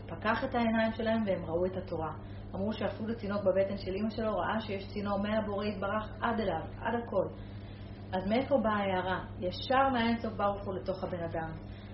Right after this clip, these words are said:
אז כשרואים משהו כזה, כן, אם עכשיו היה מישהו היה פוקח לנו את העיניים, והיינו רואים איך אנחנו מחוברים, איך אנחנו אחד, איך הנשמה, איך ה-, לא היה לנו בחירה, נכון? לא היה בחירה.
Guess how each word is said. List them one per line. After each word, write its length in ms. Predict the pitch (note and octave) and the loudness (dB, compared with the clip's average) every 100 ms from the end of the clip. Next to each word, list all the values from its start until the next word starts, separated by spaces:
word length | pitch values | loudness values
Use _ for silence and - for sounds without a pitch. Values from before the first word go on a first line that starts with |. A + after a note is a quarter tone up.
| - | -10
אז 100 | - | -10
כשרואים 500 | - F#3 E3+ G3 A3 | -2 2 6 6 4
משהו 360 | F#3+ G3 F#3+ F#3 | 2 0 -2 -4
כזה, 240 | F#3 F3 - - | 0 0 0 -2
כן, 160 | F3 F3+ | -4 -2
אם 120 | G3+ | 2
עכשיו 380 | A3+ G#3+ A3+ F#3+ | 2 2 2 4
היה 200 | F#3+ G3+ | 4 0
מישהו 200 | G3 G3+ | -2 2
היה 160 | F#3+ F#3+ | 2 2
פוקח 400 | - C4+ - A#3+ | 6 8 8 6
לנו 160 | G3+ G3 | 0 -2
את 40 | |
העיניים, 440 | F3+ F#3+ B3 A#3 | -2 2 2 2
והיינו 240 | G#3+ B3 G#3+ | 2 2 2
רואים 320 | A3+ A#3 F#3+ - - - | 2 2 -2 -6 -10 -4
איך 180 | A#3 B3 | 0 2
אנחנו 220 | A#3+ A3+ | 2 2
מחוברים, 500 | A3 A3+ G#3+ A3+ A3 | -2 0 0 2 0
איך 120 | A3 | -2
אנחנו 300 | A3+ G#3 G#3+ | -2 -2 -2
אחד, 300 | G3+ - A3 G#3 | -2 -2 0 0
איך 140 | G#3 | -2
הנשמה, 460 | G#3+ G#3 G#3+ G#3+ G3 | -4 -4 0 2 2
איך 100 | G3 | 2
ה-, 420 | F3 - - - | -2 -4 -10 2
לא 60 | G3 | 6
היה 100 | F3+ | 6
לנו 140 | F3 | 2
בחירה, 320 | - E3+ D#3+ | -2 -2 -2
נכון? 280 | D#3+ - G3 G#3 - - - - C4+ | -4 -2 -2 -2 -8 -10 -10 -8 -4
לא 60 | |
היה 120 | C#4 | -2
בחירה. 340 | A#3+ - E3+ | -2 -4 -6